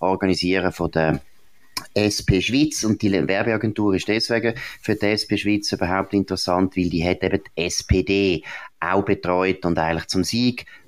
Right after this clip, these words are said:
gebracht. Und da muss ich sagen, ja, Dominik, was meinen wir da dazu?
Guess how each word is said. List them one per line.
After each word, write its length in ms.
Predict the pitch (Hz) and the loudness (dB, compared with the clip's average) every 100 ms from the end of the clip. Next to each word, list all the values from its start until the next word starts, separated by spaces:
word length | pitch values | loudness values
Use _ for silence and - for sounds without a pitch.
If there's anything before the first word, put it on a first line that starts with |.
| _ | _
gebracht. 560 | 123 120 87 - - | 2 2 0 -2 -2
Und 260 | 107 95 - - | 2 2 0 -2
da 140 | 101 | 0
muss 180 | 104 98 | 2 2
ich 80 | 95 | 0
sagen, 440 | 98 98 95 92 - | 0 0 0 -2 -4
ja, 460 | 80 95 90 82 _ | -8 -2 -4 -4 _
Dominik, 460 | - 95 101 107 - | -2 2 2 0 -2
was 140 | 90 | -4
meinen 300 | 82 82 92 | -2 0 2
wir 60 | 92 | 2
da 140 | 85 | 0
dazu? 320 | 82 - - | -2 -4 -8